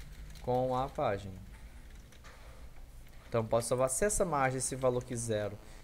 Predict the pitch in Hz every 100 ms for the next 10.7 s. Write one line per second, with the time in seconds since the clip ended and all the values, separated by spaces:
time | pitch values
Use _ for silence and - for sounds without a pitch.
0 | - - 117 113 - 110 - 147 147 -
1 | - 107 107 117 151 151 120 104 - -
2 | - - 120 127 143 151 156 160 160 156
3 | 160 160 - 151 151 170 156 135 113 117
4 | 98 - - - - - 156 170 170 160
5 | 160 160 156 - 160 160 165 - 165 170
6 | - 120 117 113 117 117 117 117 117 120
7 | 117 120 151 170 - - - - - -
8 | 165 240 226 190 180 - 165 160 - 143
9 | 127 104 98 107 - 107 - 117 117 117
10 | 123 - 151 156 101 92